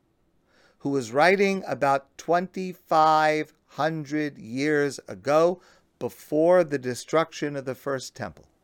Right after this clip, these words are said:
Now, I shared this passage with you before,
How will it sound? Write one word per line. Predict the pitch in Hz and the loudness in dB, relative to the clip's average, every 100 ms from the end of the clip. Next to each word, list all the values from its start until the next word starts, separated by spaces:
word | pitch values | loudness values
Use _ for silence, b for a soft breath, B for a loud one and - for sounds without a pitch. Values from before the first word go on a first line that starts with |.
| _ _ _ _ _ _ _ _ _ _ _ _ _ _ _ _ _ b b b | _ _ _ _ _ _ _ _ _ _ _ _ _ _ _ _ _ b b b
Now, | 113 123 - | -6 -4 0
I | 151 165 156 | 2 2 2
shared | - - 185 214 214 170 | -4 2 4 6 4 2
this | 135 127 | -2 -4
passage | - 139 120 - 110 95 | -6 -4 -4 -6 -10 -10
with | 107 - | -12 -12
you | 104 | -14
before, | 87 82 - 80 143 | -14 -18 -16 -16 -18